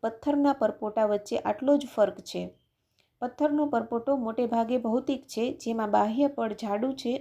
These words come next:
અને અંદર ઓછી હવા છે, કારણ કે તેમાં ખાલી ભૌતિક પદાર્થ જ છે. નિર્જીવ સ્મૃતિના લીધે તેમાં એક ભૌતિક અખંડતા છે. બસ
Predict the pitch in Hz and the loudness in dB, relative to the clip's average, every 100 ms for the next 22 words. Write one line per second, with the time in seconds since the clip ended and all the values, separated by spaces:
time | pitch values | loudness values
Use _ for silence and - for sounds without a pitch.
0 | - 220 - - 220 233 269 294 - 262 | -6 -8 -10 -8 -6 0 0 0 -2 -4
1 | - 247 196 180 175 - 196 - _ - | -2 -2 0 0 -2 -4 -8 -10 _ -20
2 | _ - 254 269 269 269 247 254 247 240 | _ 0 0 2 -2 -2 -2 -4 -2 0
3 | 269 240 220 226 262 - 226 208 208 - | 0 0 -2 -2 -6 -4 0 2 2 0
4 | 247 - - 214 170 - _ _ _ _ | -6 -6 -8 -4 -4 -6 _ _ _ _
5 | _ _ _ 214 233 226 311 311 - 247 | _ _ _ -2 -2 4 4 4 0 -4
6 | 233 247 240 247 254 254 185 185 233 254 | -4 -4 0 2 2 0 0 0 0 0
7 | - 247 - 202 220 220 285 285 - 220 | 0 -4 -2 -2 -2 2 0 0 -6 -6
8 | - 262 233 233 175 165 180 175 _ _ | -2 -2 -2 -2 -2 -2 -6 -8 _ _
9 | _ - - 220 269 247 | _ -20 -8 2 4 2